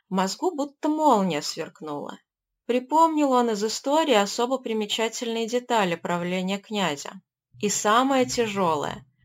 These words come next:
даже гнусное впечатление об ослеплении Василька. Он сразу решил, что из земель этих надо уносить ноги. Давыд — не тот князь, которому он мог бы служить.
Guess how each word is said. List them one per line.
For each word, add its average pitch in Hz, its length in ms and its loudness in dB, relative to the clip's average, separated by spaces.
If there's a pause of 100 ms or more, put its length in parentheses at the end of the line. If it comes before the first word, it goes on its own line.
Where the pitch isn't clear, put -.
даже 202 360 0
гнусное 214 640 2
впечатление 262 960 -4 (380)
об 185 160 -4
ослеплении 196 680 -4
Василька. 160 840 -6 (480)
Он 233 160 4
сразу 330 400 2
решил, 302 400 0
что - 200 -4
из 254 200 0
земель 285 420 0
этих 214 300 -2
надо 254 320 -2
уносить 220 500 -6
ноги. 202 540 -6 (600)
Давыд — 220 560 0 (180)
не 240 120 -4
тот 269 360 -4
князь, 214 380 -4
которому 180 540 -4
он 165 160 -4
мог 156 240 -6
бы - 120 -10
служить. - 680 -8